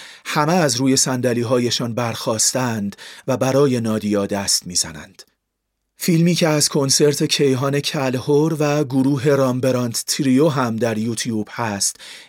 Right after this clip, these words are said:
عیناً همین را نشان می‌دهد. در تاریخ تبری نوشته نشده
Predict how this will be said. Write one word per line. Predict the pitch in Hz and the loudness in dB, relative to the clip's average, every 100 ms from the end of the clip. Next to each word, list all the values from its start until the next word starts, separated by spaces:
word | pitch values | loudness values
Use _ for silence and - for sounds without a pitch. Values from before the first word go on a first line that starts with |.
| _ - | _ 0
عیناً | 139 123 123 143 | 2 2 2 0
همین | 143 135 139 117 104 | 0 -2 -2 -4 -6
را | 98 | -6
نشان | 90 - 95 85 | -4 -4 -4 -10
می‌دهد. | 85 82 - - _ _ _ _ _ _ _ _ _ _ _ _ | -14 -12 -14 -16 _ _ _ _ _ _ _ _ _ _ _ _
در | 110 101 | -4 -4
تاریخ | - 110 113 160 | -2 -4 -4 -8
تبری | - 110 107 104 127 147 | -6 -4 -4 -4 -4 -4
نوشته | 143 104 101 - 113 | -4 -4 -4 -4 -4
نشده | 123 120 - 82 78 | -4 -4 -4 -8 -12